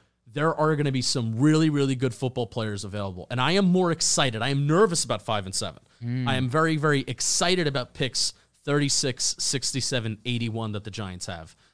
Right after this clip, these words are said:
Speaker 1: Um, and it, and I love that they have a total of five top one hundred picks. Um, and that's very, very rare. Uh, they're one of the teams that has the most, uh,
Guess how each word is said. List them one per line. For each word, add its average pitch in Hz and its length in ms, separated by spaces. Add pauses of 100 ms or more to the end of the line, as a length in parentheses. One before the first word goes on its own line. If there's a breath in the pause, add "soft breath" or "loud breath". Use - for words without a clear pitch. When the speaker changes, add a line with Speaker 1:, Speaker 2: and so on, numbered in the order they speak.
(140 soft breath)
Speaker 1:
Um, 104 260
and 113 80
it, 113 120
and 117 120
I 113 60
love 135 500
that 120 160
they 120 140
have 110 120
a 110 60
total 117 300
of 101 80
five 131 440
top 117 280
one 117 120
hundred 107 300
picks. 107 320 (320 soft breath)
Um, 101 460
and 110 140
that's 120 140
very, 147 220
very 156 180
rare. 147 340
Uh, 107 180
they're 110 200
one 123 160
of 131 60
the 123 80
teams 131 300
that 123 80
has 123 180
the 120 100
most, 120 360
uh, 113 280